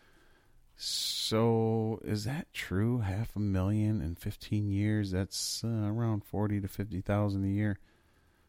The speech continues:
Federal officials in Sacramento announced a new round of indictments Friday aimed at disrupting the sale of opioids nationwide through marketplaces set up on the dark net,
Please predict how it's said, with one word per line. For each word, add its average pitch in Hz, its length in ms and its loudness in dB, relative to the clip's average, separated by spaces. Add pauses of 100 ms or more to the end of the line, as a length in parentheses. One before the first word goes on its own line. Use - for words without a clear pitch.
(300)
Federal 139 360 6
officials 123 540 4
in 107 80 2
Sacramento 104 680 4
announced 98 360 2
a 92 40 2
new 104 280 4
round 101 280 6
of 90 140 0
indictments 90 580 2
Friday 87 460 2
aimed 90 240 0
at 71 140 -2
disrupting 92 560 0
the 90 80 0
sale 87 260 0
of 82 60 -2
opioids 82 520 -2
nationwide 85 540 -2
through 85 160 -6
marketplaces 80 760 -4
set 82 200 -2
up 78 160 -4
on 80 100 0
the 80 80 -2
dark 78 400 -2
net, 67 440 -6